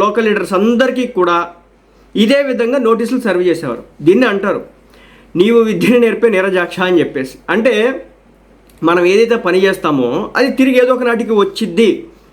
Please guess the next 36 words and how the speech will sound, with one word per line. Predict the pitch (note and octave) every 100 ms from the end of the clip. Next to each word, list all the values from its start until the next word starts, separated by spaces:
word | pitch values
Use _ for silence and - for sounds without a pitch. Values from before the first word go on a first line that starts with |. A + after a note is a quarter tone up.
| _
కర్మ | G3 G3+ A#3
ఫలితం, | A3+ F#3+ F#3 A#3+ G#3 - - _ _ _
సమయం | - F#3 A#3+ B3
ప్రతిదాన్ని | G3+ G3 G3+ A3 A3+ A#3+
కూడా | A#3+ G3+ G3+
తీసుకొచ్చి | A3 A3+ A3 - A3+ - G#3+
చేతిలో | A3+ A3+
పెట్టిద్ది | G3+ - E3+ D#3 A3+ - - _ -
అని | G3+
చెప్పడానికి | G#3 G#3 G#3+ G3+
ప్రత్యక్ష | G#3 C4 B3+
ఉదాహరణ | A3 F#3+ G3+ F#3+ G#3 G3 F#3+ G3+ - - -
ఈరోజు | G#3 A#3
జగన్మోహన్ | D3+ E3 A#3+ B3+ A3 F#3
రెడ్డి | E3
గారికి | E3 D3
జరిగినటువంటి | D3 C#3+ C3+ C3+ E3
సంఘటన. | A3+ A2+ A2 A2 A2+ - - - C#3+
నేను | D3
మళ్ళీ | B2 B2+ F#3+ C4
చెప్తున్నాను, | A#3 - G3 F#3 G3 G3 - - - -
జగన్మోహన్ | D#3+ G3 A3+ G#3+ G#3
రెడ్డి | G3+
గారు | G3+ G3+
యాక్ట్ | D#3 D#3+ F#3 G3+ -
థర్టీ | F3+ -
ఎందుకు | E3 F3+ G#3
తీసుకొచ్చారో | G3+ G#3 G3 F#3+
ఆ | D#3 E3
రోజు | F3+ E3 - -
మనందరికీ | D#3 E3+ E3
కూడా | F3+ -
తెలుసు. | E3 E3 D3
చంద్రబాబు | C3 D#3+ E3+ E3 D#3+
నాయుడు | D#3 D#3
గారిని | D#3 D3+ D3+